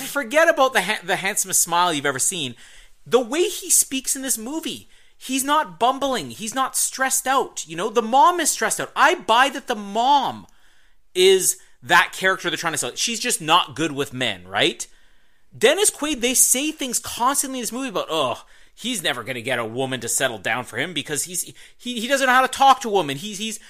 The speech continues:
he fumbles over his words. He's clumsy. He's this, he's that." And then every time he speaks to any woman in this movie, it's like, "I'm Dennis Quaid. Come here, baby." Like, it's, he's got this smoothness about him.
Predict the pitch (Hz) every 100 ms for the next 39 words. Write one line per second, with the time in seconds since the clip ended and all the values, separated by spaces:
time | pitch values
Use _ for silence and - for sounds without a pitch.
0 | - - 226 - 277 269 247 254 247 262
1 | 226 254 247 208 156 202 - - 262 269
2 | 220 180 170 196 254 - 226 214 262 175
3 | - - - 262 294 294 262 269 302 262
4 | 294 262 - 285 269 - - 240 269 262
5 | 262 247 214 269 240 147 135 - 208 220
6 | 160 127 147 180 208 - - 147 139 123
7 | 117 107 98 - - 208 156 131 147 143
8 | 147 165 - - - - 262 226 320 320
9 | 320 - - - - - 247 254 320 415
10 | 403 311 - 165 160 151 175